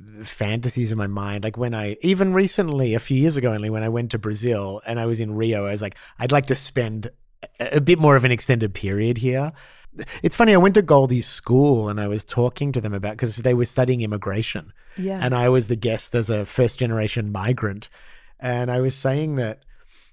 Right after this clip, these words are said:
Speaker 1: a lot of what I was attracted to about America was totally accurate, but also there was a shadow to it I didn't perceive at all. That, you know, the obsession, the self-obsession and the self-belief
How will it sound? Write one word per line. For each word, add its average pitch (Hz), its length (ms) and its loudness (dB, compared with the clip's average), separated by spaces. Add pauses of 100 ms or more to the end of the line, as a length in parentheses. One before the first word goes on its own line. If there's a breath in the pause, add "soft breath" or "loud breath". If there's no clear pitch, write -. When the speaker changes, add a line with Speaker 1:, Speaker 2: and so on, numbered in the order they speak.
(160 soft breath)
Speaker 1:
a 127 60 0
lot 135 240 6
of 151 100 4
what 139 140 4
I 131 80 4
was 120 140 0
attracted 127 640 -4
to 110 160 -2
about 104 220 -4
America 104 800 -6 (400)
was 120 220 -2
totally 156 420 4
accurate, 123 520 -4
but 113 160 -6
also 120 540 0
there 113 160 0
was 110 120 -2
a 107 60 -2
shadow 113 480 -2
to 135 200 2
it 139 80 2
I 123 80 0
didn't 113 200 -4
perceive 98 440 -6
at 98 80 -6
all. 95 420 -8 (720)
That, 113 140 -4
you 127 120 0
know, 113 160 0
the 117 140 0
obsession, 135 640 0
the 131 80 0
self-obsession 131 1040 2
and 104 120 -6
the 113 60 -4
self-belief 107 840 -4